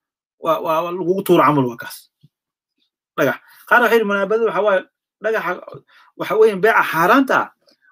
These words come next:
oo iyadana, oo, oo ay culamo ay sheegeen munaabadada, waxay yidhaheen ciidaha iyo maaragtay cayaaraha la keenaa mararka qaarkood. dad ba, Yurubtan waa ka jirtaa, Soomaaliya waa ka jirtaa, beec waaye. Lacag aad dhiibaysaa.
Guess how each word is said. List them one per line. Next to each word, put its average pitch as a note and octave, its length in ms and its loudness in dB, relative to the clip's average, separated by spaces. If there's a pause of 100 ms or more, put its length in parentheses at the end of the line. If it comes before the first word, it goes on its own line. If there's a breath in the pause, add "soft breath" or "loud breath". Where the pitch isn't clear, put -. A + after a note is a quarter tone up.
oo F#3 140 -4
iyadana, G3+ 280 -2
oo, F3+ 160 -4 (120)
oo F3 120 -6
ay F3 240 -2
culamo F#3 280 0
ay G3+ 140 0
sheegeen E3+ 380 2
munaabadada, D#3+ 540 2 (480 soft breath)
waxay F#3+ 120 -2
yidhaheen F#3 240 0 (120)
ciidaha F3 380 -4
iyo C#3+ 100 -6
maaragtay C#3+ 300 -8
cayaaraha C#3+ 340 -2
la B2+ 60 -4
keenaa A#2+ 300 -8
mararka A#2 260 -12
qaarkood. G#2+ 300 -16 (1040)
dad E3 160 -10
ba, D3+ 100 -6 (220)
Yurubtan E3 360 -2
waa C3+ 120 -2
ka D#3 60 -4
jirtaa, C#3+ 300 -6
Soomaaliya C3+ 400 0
waa B2+ 80 -6
ka D3 60 -8
jirtaa, C3+ 280 -4
beec D3 300 0
waaye. A2+ 280 -6 (560)
Lacag D3+ 240 0
aad C#3+ 100 -2
dhiibaysaa. B2 440 -2